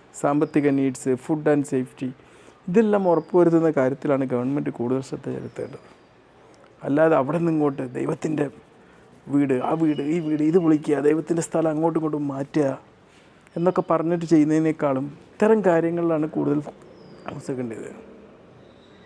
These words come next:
മനസ്സിലായോ? തർക്കങ്ങളും അത് തന്നെ. ഇങ്ങനെ, ഇങ്ങനെ, ഇങ്ങനെ, ഇങ്ങനെ, ഇങ്ങനെ, ഇങ്ങനെ, ഇങ്ങനെ പറഞ്ഞിട്ട് അതൊന്നും അല്ല ബേസിക്കായിട്ട് വേണ്ടത്. ഇതുപോലത്തെ കാര്യങ്ങൾ സ്ട്രെങ്തൻ ചെയ്യാൻ വേണ്ടിയിട്ടാണ് ശ്രദ്ധിക്കേണ്ടത് എന്നാണ് എനിക്ക് തോന്നുന്നത്.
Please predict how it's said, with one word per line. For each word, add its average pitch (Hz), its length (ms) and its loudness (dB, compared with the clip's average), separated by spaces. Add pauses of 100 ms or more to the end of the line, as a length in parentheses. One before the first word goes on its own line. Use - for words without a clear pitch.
(220)
മനസ്സിലായോ? 135 320 -6 (120)
തർക്കങ്ങളും 165 540 4
അത് 127 140 -2
തന്നെ. 123 200 -10 (1600)
ഇങ്ങനെ, 156 360 -2
ഇങ്ങനെ, 147 260 -2
ഇങ്ങനെ, 139 220 -4
ഇങ്ങനെ, 135 200 -4
ഇങ്ങനെ, 131 200 -4
ഇങ്ങനെ, 123 200 -4
ഇങ്ങനെ 123 180 -6
പറഞ്ഞിട്ട് 120 280 -12
അതൊന്നും 180 360 -2
അല്ല 151 240 0
ബേസിക്കായിട്ട് 131 640 -8
വേണ്ടത്. - 460 -16 (480)
ഇതുപോലത്തെ 180 520 2
കാര്യങ്ങൾ 151 320 -2
സ്ട്രെങ്തൻ 139 440 -8
ചെയ്യാൻ 131 240 -4
വേണ്ടിയിട്ടാണ് 123 340 -6
ശ്രദ്ധിക്കേണ്ടത് 123 600 -8
എന്നാണ് 123 480 -12 (880)
എനിക്ക് 127 260 -6
തോന്നുന്നത്. 127 420 -8